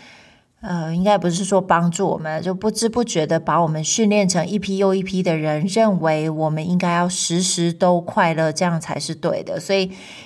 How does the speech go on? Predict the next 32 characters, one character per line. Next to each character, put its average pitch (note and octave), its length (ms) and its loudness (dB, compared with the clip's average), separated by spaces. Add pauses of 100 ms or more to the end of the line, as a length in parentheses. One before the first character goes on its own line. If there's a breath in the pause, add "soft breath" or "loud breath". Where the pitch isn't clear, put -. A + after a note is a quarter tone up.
有 F3 160 4
了 F3+ 140 6
这 C4 160 2
样 A3 280 4
的 D3+ 300 2
想 D#3 240 0
法 D#3 180 0
之 D3+ 220 -6
后， E3 380 0 (1080 loud breath)
嗯， - 380 -12 (260)
我 D3+ 220 -6
们， D#3 340 -2 (220)
呃， - 500 -6 (140)
就 F3+ 140 -4
会 F3 320 2
不 D#3+ 240 -6
断 E3 380 0
地 - 280 -2
采 D#3+ 240 -4
取 E3 200 -6
更 F3 220 2
多 D#3+ 140 -2
的 D3 140 -2
行 - 320 -4
为， G#2+ 260 -8
想 C#3 180 -4
要 D3 80 -2
让 E3 220 0
自 E3+ 160 -2
己 - 420 -16
快 D#3 280 2
乐， - 300 0